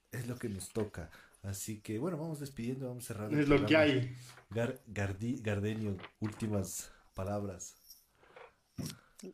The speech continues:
Speaker 2: Bueno, señores, este, sí, el disco no está malo, o sea, sí,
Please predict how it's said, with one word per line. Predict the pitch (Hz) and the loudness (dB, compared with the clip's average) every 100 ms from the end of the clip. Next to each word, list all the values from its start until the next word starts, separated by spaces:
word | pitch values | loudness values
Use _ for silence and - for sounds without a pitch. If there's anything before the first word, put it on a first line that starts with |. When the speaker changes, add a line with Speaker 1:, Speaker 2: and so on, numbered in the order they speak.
| - - - - - _ _ _ _ _ _ _ | -16 -20 -20 -20 -20 _ _ _ _ _ _ _
Speaker 2:
Bueno, | - 127 123 | -6 -2 -2
señores, | 110 117 117 117 117 117 120 | -2 -4 -2 0 0 0 2
este, | 123 123 - 170 147 139 135 123 - | 2 0 4 8 10 8 4 0 0
sí, | - 302 - | 6 6 6
el | 190 208 | 2 4
disco | 220 359 - 349 | 10 10 10 8
no | 330 | 8
está | - 262 | 6 6
malo, | 139 160 175 | 8 8 6
o | |
sea, | 170 311 311 | 6 8 8
sí, | - 311 330 - | 6 2 0 -4